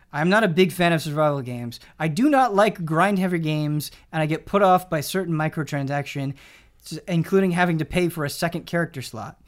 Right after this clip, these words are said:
But much like the stoic captain in James Cameron's Titanic, I am going down with the ship. I have purchased Metal Gear Survive and am going to play it to completion.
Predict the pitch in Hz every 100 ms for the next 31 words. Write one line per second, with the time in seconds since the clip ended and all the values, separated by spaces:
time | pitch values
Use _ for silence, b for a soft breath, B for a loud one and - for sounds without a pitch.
0 | b b b b 180 196 214 - 269 254
1 | 214 - 208 208 - 170 170 170 165 165
2 | 147 147 165 165 - 160 156 151 - 139
3 | - 185 185 175 - b b 185 277 202
4 | 202 208 175 175 180 156 - 180 151 -
5 | - b b b - 170 175 - 214 240
6 | 190 185 190 185 170 165 151 170 175 175
7 | 165 151 143 151 151 - 180 180 175 156
8 | 139 127 139 127 110